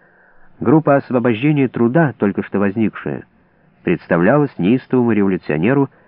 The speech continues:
беспомощной, оторванной от трудящихся. "Когда еще марксизм проникнет в толщу русского народа?" — думал он. Ждать он не хотел, да и не умел.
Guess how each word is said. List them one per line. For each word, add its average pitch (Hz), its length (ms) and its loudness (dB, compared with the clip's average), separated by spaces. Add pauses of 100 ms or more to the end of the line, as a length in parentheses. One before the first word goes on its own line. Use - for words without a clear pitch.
(200)
беспомощной, 123 1000 -2 (240)
оторванной 117 580 -2
от 104 60 -6
трудящихся. - 800 -8 (840)
"Когда 80 460 -2
еще 165 440 0
марксизм 120 680 -2
проникнет 107 640 0
в - 100 -20
толщу 101 440 0
русского 92 420 -4
народа?" — 92 480 0
думал 87 380 0
он. 78 200 -4 (340)
Ждать 104 480 0
он 139 140 0
не 131 60 0
хотел, 123 540 -2
да 85 180 -6
и 85 60 -4
не 90 140 -2
умел. 92 440 -2